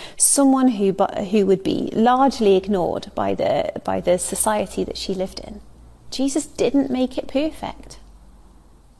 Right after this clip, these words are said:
And I don't think he did because, you know, the birth of Jesus wasn't the completion of God's work on earth.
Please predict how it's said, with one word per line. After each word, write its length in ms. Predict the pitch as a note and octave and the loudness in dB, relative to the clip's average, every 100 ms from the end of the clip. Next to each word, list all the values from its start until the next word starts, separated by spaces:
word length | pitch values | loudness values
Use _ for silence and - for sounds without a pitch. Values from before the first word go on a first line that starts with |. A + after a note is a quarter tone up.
| - | -12
And 100 | A#3+ | -4
I 80 | C#4 | -2
don't 300 | C#4+ D4+ D4+ | 2 0 0
think 220 | D4+ C4+ | 0 0
he 160 | - B3+ | 0 -2
did 300 | C4 C#4 B3+ | -2 -4 -4
because, 320 | A3+ B3 A#3 - - - | -4 -4 -6 -8 -12 -2
you 100 | B3+ | 0
know, 180 | C#4+ D4 | 2 2
the 100 | A3+ | 0
birth 380 | - D#4 D#4 | 0 0 0
of 160 | C#4 C4+ | -2 -2
Jesus 460 | C4 C4+ B3+ A3+ - | -2 0 0 -2 0
wasn't 480 | - C#4 C4+ G#3 - - - | 0 2 0 -2 -8 -10 -6
the 100 | A3+ | -6
completion 880 | - A3 - C4 C#4 C4 - A3+ F#3+ | -4 -6 -4 0 2 2 0 -2 -2
of 180 | - | -4
God's 260 | - G#3 G#3 | -4 -4 -2
work 400 | G#3+ A3 G3 - | 0 0 -2 -6
on 200 | G3+ G3+ | -6 -4
earth. 460 | - A3 G3 - | -2 -2 -4 -14